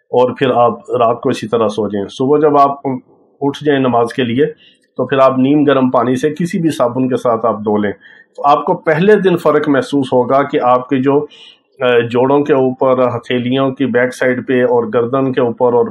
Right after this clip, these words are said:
पाँव पे, टखनों पे जो मैल थी वो पहले दिन नरम हुई,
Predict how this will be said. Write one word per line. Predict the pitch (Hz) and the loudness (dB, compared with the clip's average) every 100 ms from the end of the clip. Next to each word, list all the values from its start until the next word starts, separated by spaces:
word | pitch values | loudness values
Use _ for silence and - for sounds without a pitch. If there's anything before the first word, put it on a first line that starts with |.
| - | 0
पाँव | 120 123 | 0 0
पे, | 120 123 | 0 -2
टखनों | 113 123 143 131 | -2 -4 -2 -2
पे | 127 117 - _ _ - - _ | -2 -2 -6 _ _ -20 -20 _
जो | 127 127 | 0 2
मैल | 127 143 147 | 2 2 0
थी | 156 | 0
वो | 160 151 | 0 0
पहले | 151 135 165 | 0 0 0
दिन | 165 151 | 0 0
नरम | 131 135 131 | 2 2 2
हुई, | 113 101 | 0 -2